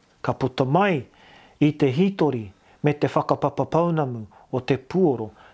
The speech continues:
kei te kawe anei e koe. Engari, aha ko tō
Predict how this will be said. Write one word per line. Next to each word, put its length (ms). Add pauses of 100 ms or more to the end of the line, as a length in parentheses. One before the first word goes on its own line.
(100)
kei 180
te 160
kawe 320
anei 380 (100)
e 240
koe. 220 (1300)
Engari, 560 (300)
aha 300 (140)
ko 320
tō 160